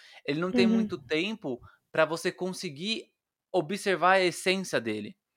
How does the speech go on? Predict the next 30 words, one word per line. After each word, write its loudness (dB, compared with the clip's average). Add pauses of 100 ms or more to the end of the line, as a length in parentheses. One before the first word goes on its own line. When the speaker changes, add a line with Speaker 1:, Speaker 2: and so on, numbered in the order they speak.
(140)
Speaker 1:
Porque -4
como 4
é, 2
como -4
é 0
que -6
eu 2
acho 2
que -2
a 8
essência -2
transborda 0
desses -8
personagens? -8 (440)
É 6
a 4
partir 2
do -2
momento -4
que -12
você -6
faz 2
várias 4
versões 0
diferentes -4
dele 0 (380)
e -8
ainda 0
é 2
ele. -2